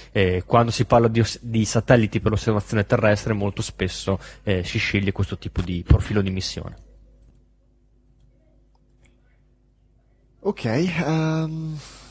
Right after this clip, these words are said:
Speaker 2: sotto con la scaletta, prossima notizia. Boeing, eh, si aggiudica un contratto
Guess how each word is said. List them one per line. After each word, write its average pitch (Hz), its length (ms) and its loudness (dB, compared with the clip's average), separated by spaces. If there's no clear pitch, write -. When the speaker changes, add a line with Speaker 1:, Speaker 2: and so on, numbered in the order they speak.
Speaker 2:
sotto - 760 -6
con 165 220 0
la 135 100 4
scaletta, 208 640 2
prossima 160 320 0
notizia. - 340 0
Boeing, 220 560 2
eh, 135 300 2
si 135 140 2
aggiudica 135 360 4
un 117 60 0
contratto 120 680 -2